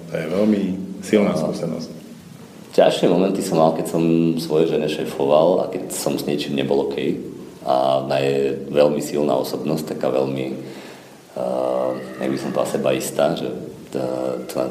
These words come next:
Speaker 2: až do posledného tlaky nemá ozaj dokázané, že to nie je v poriadku, tak trvá na tom, čo robí. Trvá si na tom, takže ťažké bolo, eh, jej, jej vplyv v práci hodnotiť, ale mal som to šťastie, že bola, keď som jej šéfoval, tak bola veľmi úspešná a ja som jej v podstate iba nechal slobodu.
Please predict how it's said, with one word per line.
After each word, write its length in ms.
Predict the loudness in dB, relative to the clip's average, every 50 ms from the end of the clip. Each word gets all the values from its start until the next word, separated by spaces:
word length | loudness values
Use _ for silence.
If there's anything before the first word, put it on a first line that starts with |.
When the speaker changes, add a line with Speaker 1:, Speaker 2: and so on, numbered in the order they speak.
| -6 -10 -14 -16 -4 0
Speaker 2:
až 240 | 0 0 0 0 -2
do 80 | -2 -2
posledného 480 | -2 -4 -2 0 0 2 2 0 -2 0 2
tlaky 300 | 2 2 2 0 -4 -2
nemá 340 | -2 -2 0 2 2 2 2 2
ozaj 180 | 0 0 -2
dokázané, 560 | -2 -2 -2 0 0 0 2 0 0 0 -2 -2
že 160 | -2 -2 -2
to 80 | -2
nie 240 | -2 0 0 0 0
je 60 | 0 0
v 60 | -2
poriadku, 340 | 0 0 0 0 -2 -6 -4
tak 220 | -4 -4 -4 -4 -4
trvá 240 | -2 0 0 0
na 140 | 0 0 -2
tom, 180 | -2 -4 -4 -4
čo 160 | -4 -2 -2
robí. 320 | -2 -2 -2 -4 -4 -4 -6 -8 -12 -12 -14 -14 -14 -14 -10 -10
Trvá 220 | -6 -2 -2 -2
si 180 | -2 -2 -4 -4
na 120 | -4 -4
tom, 200 | -2 -2 -2 -2
takže 600 | 0 0 -2 -2 -2 -2 -2 -2 -4 -6 -6 2
ťažké 320 | 4 6 6 6 4 2 4
bolo, 560 | 4 6 6 8 6 6 6 4 2 0 -4 -6 -8 -10 -12 -12 -4
eh, 680 | -2 0 2 2 0 0 0 0 0 0 0 0 0 -2
jej, 40 | -2 -2 -4 -6 -8 -6 -4
jej 180 | -2 0 0 -2
vplyv 180 | -2 -2 -4 -2
v 80 | 0 2
práci 240 | 4 4 2 2 -2
hodnotiť, 420 | -4 -4 -4 -4 -4 -4 -2 0 2
ale 140 | 2 4 4
mal 120 | 4 4
som 120 | 4 0
to 100 | 0 0
šťastie, 420 | 0 2 2 2 2 2 0 -2 0
že 80 | 0 0
bola, 340 | 0 2 4 4 4 2 0
keď 100 | -2 -4 0
som 120 | 2 2 2
jej 180 | 2 2 0 0
šéfoval, 320 | 2 4 4 4 4 4
tak 80 | 0 0
bola 180 | 0 0 0 2
veľmi 220 | 0 0 -2 -2 -4
úspešná 420 | -6 -6 -6 -6 -6 -4 -2 -2
a 60 | -2
ja 80 | -2 -2
som 80 | -4 -6
jej 100 | -6 -6
v 60 | -6
podstate 320 | -4 -4 -4 -4 -4 -6
iba 120 | -6 -4 -6
nechal 220 | -6 -4 -6 -6
slobodu. 360 | -4 -4 -4 -4 -4 -6 -8